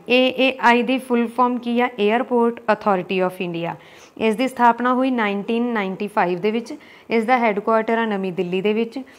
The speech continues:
At present ਇਸ ਦੇ ਚੇਅਰਮੈਨ ਕੌਣ ਨੇ? ਸੰਜੀਵ ਕੁਮਾਰ। ਨੈਕਸਟ ਕੁਐਸਚਨ, ਹਾਲ ਹੀ ਵਿੱਚ ਕਿਸ ਰਾਜ ਦੇ ਗਵਰਨਰ ਨੇ ਕਲਾ ਮਨ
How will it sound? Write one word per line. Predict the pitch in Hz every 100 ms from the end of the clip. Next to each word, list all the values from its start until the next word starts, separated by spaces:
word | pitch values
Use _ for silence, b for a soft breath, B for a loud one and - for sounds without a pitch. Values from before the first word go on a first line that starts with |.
| B - 220
At | 214
present | 208 220 208 214
ਇਸ | 220
ਦੇ | 196
ਚੇਅਰਮੈਨ | 220 220 202 214 240 233
ਕੌਣ | 220 202
ਨੇ? | 202
ਸੰਜੀਵ | 233 240 196 185 185
ਕੁਮਾਰ। | 175 196 185 170 - - _ _ _ _ _ _ _ _ b b b b 214
ਨੈਕਸਟ | 220 220 -
ਕੁਐਸਚਨ, | - 226 214 214 233 247 - B B B -
ਹਾਲ | 240 220
ਹੀ | 269 277
ਵਿੱਚ | 277 285
ਕਿਸ | - 247 285
ਰਾਜ | 262 254
ਦੇ | 220 247
ਗਵਰਨਰ | 233 214 208 208 208
ਨੇ | 202 208
ਕਲਾ | 220 226 220 233
ਮਨ | 220 208 190